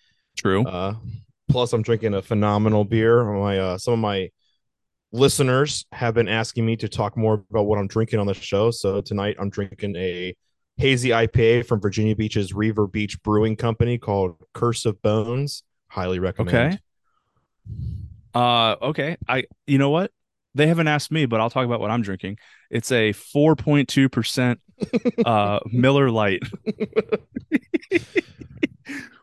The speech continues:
Speaker 2: Four point two percent, dude. Chill
Speaker 1: Well,
Speaker 2: out.
Speaker 1: so, so my thing is I drink, like, two cups of, uh, ranch water, which is, like, a third of a cup of tequila.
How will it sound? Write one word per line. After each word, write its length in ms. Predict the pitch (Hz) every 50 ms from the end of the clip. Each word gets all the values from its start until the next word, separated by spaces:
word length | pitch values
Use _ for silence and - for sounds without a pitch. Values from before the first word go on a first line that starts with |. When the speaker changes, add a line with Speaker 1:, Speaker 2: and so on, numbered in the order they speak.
| _ _ _ _ _ _ _ _ _ _ - - _ _
Speaker 2:
Four 200 | - 120 147 156
point 320 | 151 - 135 123 104 - -
two 220 | - 143 143 175
percent, 600 | 165 - 107 98 - - - 127 139 139 76 -
dude. 220 | 104 107 110 104 - _ _
Chill 260 | - - - 113 123 160
Speaker 1:
Well, 160 | 175 180 170
Speaker 2:
out. 120 | 131 127 143
Speaker 1:
so, 380 | - 202 190 175 - - 160 143
so 140 | - 190 180
my 240 | 180 196 220 240 214
thing 260 | - 180 160 143 131
is 160 | 120 113 - -
I 180 | - 135 151
drink, 400 | 165 156 175 175 151 131 123 - -
like, 340 | - 113 107 104 - - - _ _ _ _ _ -
two 280 | - - 135 131 131 127
cups 400 | - - 117 117 113 - - - - -
of, 580 | 110 110 110 107 107 104 104 - - - - _ _ _ _ _ _ _ _ _ _ _ -
uh, 500 | 113 113 107 104 101 95 92 95 87 - _ _ _ _ _ _ _ _ _ -
ranch 340 | 113 120 139 151 160 - -
water, 420 | 110 98 95 92 95 92 95 104 - -
which 220 | 113 107 - -
is, 220 | 98 95 - -
like, 260 | 110 101 92 95 - _ _ -
a 60 | 131
third 420 | - - - - 127 127 131 131 127
of 160 | 117 107 110
a 80 | 104
cup 280 | 98 - - - 107 107
of 140 | 110 98 -
tequila. 580 | - - - - - 127 120 107 98 95 95